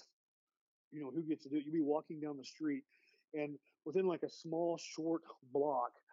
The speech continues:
there's probably four or five of these places that, you know, they, they do these foot rubs. Seven bucks,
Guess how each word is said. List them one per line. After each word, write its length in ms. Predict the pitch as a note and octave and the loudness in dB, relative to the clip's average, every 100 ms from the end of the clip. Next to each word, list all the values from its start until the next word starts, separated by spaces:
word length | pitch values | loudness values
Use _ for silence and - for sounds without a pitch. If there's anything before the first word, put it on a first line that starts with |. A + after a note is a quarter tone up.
| - - | -20 -8
there's 120 | F3 - | -4 -2
probably 240 | A#3+ E3 - | 0 -2 0
four 100 | F#3+ | 0
or 80 | F3+ - | 2 0
five 100 | F3+ | -4
of 40 | E3 | -6
these 120 | C3 _ | -8 _
places 480 | D#3 E3+ C3+ B2 - _ _ _ _ C#3+ | -2 -2 -4 -16 -20 _ _ _ _ 2
that, 160 | C#3+ - _ _ - | 2 0 _ _ -6
you 60 | |
know, 140 | D3 C#3+ | -4 -4
they, 120 | D3 C#3+ | -4 -4
they 100 | C#3+ | -2
do 120 | D3+ | -2
these 180 | C#3 - | -4 -4
foot 140 | B3+ G3+ | -4 -2
rubs. 440 | C3 A2 - - _ _ _ _ - | -4 -6 -10 -20 _ _ _ _ -20
Seven 420 | - G3 G#3+ A#3 G#3+ | 2 2 2 -4 -4
bucks, 540 | E3+ C#3 - - - | -4 -6 -14 -20 -20